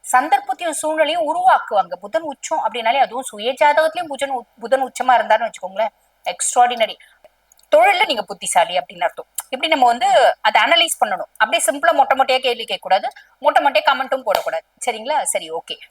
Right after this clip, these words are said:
இப்ப இவங்க வந்து பாருங்க, எப்படி அப்ரோச் பண்ணுவாங்க அப்படின்னா, அதுதான் சந்தர்ப்பத்தையும் சூழ்நிலையும் உருவாக்குவாங்க. உருவாக்கிட்டு அந்த பொண்ணை எக்ஸ்பிரஸ் பண்றது, லவ் எப்படி எக்ஸ்பிரஸ் பண்ணாங்க? ஆஹ், பொலைட்டா,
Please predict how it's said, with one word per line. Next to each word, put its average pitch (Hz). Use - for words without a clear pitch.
இப்ப 269
இவங்க 302
வந்து 277
பாருங்க, 208
எப்படி 277
அப்ரோச் 277
பண்ணுவாங்க 180
அப்படின்னா, 262
அதுதான் 262
சந்தர்ப்பத்தையும் 269
சூழ்நிலையும் 247
உருவாக்குவாங்க. 220
உருவாக்கிட்டு 262
அந்த 277
பொண்ணை 269
எக்ஸ்பிரஸ் 285
பண்றது, 190
லவ் 214
எப்படி 233
எக்ஸ்பிரஸ் -
பண்ணாங்க? 165
ஆஹ், 214
பொலைட்டா, 233